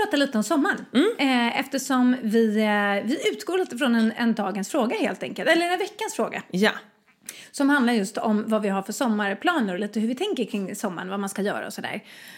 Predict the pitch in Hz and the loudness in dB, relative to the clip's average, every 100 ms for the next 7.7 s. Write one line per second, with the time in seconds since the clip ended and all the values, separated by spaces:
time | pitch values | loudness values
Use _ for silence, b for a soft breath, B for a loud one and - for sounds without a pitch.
0 | B B 254 254 - 269 254 240 233 226 | B B -2 -2 0 2 4 4 4 4
1 | 220 220 233 226 330 339 349 302 277 311 | 2 2 0 0 2 0 0 2 2 0
2 | 208 294 - 220 202 262 214 226 226 208 | -2 -2 0 2 2 -2 -4 -6 -4 0
3 | 240 269 214 208 494 202 175 - - - | 2 2 0 -2 -2 -2 -2 -6 -10 -10
4 | - - - 196 190 175 - - _ 254 | -12 -12 -4 -2 -2 -6 -10 -12 _ 0
5 | 277 294 294 B B B - - - 330 | 0 0 -4 B B B -6 -4 -2 0
6 | 381 359 349 349 311 294 - 339 285 247 | 0 2 2 2 0 0 -2 -2 -2 -2
7 | 285 359 320 - - - - | -2 -4 -6 -8 -10 -12 -16